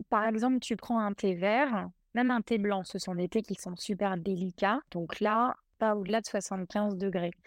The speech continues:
Mais par contre, si tu vas en dessous, de toute façon, on le sent, hein. Enfin, personnellement, une fois qu'on commence à vraiment déguster du thé et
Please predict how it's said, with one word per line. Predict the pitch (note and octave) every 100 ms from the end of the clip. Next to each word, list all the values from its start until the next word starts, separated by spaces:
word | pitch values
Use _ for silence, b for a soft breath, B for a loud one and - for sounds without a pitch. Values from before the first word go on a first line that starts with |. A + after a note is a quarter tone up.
| B _ -
Mais |
par | F3 E3+
contre, | F4 F4
si | A3
tu | G#3+
vas | G3 G3+ -
en | A#3+
dessous, | G#3 - D4+ F#4+ _ _ _ _ -
de | B3
toute |
façon, | B3 E4
on | A#3+
le | G3+
sent, | -
hein. | G#3+ E3+ -
Enfin, | - F3+
personnellement, | F#3+ - G#3 G3+ B3+
une | A#3
fois | G3+ A#3+
qu'on | G#3+ G#3
commence | - A3+ A3 F#3+ - - _ _ _ -
à | F3+
vraiment | F3+ G#3+ A3 A3+ A3 _ _
déguster | F#3 F3+ A3 G3 _ _ A3+ A#3 - A#3
du | G#3
thé | - A#3 A3+ -
et | F3